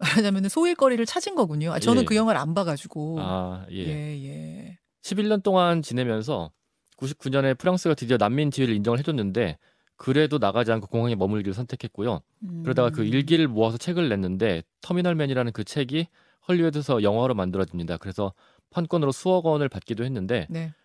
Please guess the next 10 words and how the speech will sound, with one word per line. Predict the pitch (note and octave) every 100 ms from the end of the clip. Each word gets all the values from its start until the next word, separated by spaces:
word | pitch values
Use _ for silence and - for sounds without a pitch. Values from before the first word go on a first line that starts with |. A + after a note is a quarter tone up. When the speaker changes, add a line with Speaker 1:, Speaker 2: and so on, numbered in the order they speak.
| _
Speaker 2:
그 | - D#3
뒤에도 | D3+ C#3 C#3+ C#3+
공항에 | B2+ A#2 B2
나가지 | G#2 G2+ A2
않고 | A2 G#2+
살다가 | D3+ D3+ G2+ A#2 F2+ - _ _ -
이천육 | B2+ E3+ A#2 A2
년에서야 | C3 C#3+ B2+ A#2 G2 F#2 F2 _
공항에서 | - G2 G2
나가서 | F2+ E2+ F#2 C3+